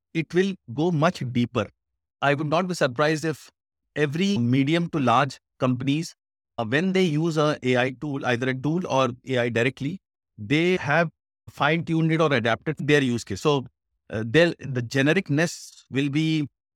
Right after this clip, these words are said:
will be for taken care of. We just were, like, in talks with a, a one big media player, and they had guidelines like this, for example. So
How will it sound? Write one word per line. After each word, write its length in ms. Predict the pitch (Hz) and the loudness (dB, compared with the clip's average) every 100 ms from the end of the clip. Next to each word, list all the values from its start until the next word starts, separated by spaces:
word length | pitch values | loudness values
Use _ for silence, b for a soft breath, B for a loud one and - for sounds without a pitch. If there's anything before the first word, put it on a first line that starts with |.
| - 127 | -14 -6
will 200 | 123 139 | -2 0
be 140 | 139 | -2
for 200 | 139 139 127 | -2 -2 0
taken 340 | 135 120 123 | -4 0 0
care 200 | 113 101 | 0 -2
of. 100 | 98 - _ - | -4 -12 _ -18
We 200 | 120 131 | -4 -2
just 300 | 135 139 - | 0 -4 -4
were, 300 | 104 123 120 113 - | -4 -4 -4 -6 -10
like, 240 | 117 107 | -8 -4
in 160 | 123 120 | -4 -2
talks 260 | 117 117 | -4 -4
with 120 | 120 | -6
a, 120 | 113 92 _ | -6 -8 _
a 160 | 110 101 | -10 -4
one 260 | 110 117 | -2 -2
big 200 | 104 120 | -2 -4
media 280 | 110 110 117 | -2 -2 -2
player, 220 | 120 123 | -2 -2
and 100 | 127 | 2
they 100 | 160 | 2
had 300 | 190 185 160 - | 4 2 -2 -2
guidelines 440 | 139 143 139 151 143 | 0 2 2 0 -2
like 120 | 110 | -4
this, 120 | 104 | -6
for 100 | 120 | -4
example. 380 | 107 107 92 95 _ _ _ | -4 -4 -6 -14 _ _ _
So 300 | 143 139 | -2 -2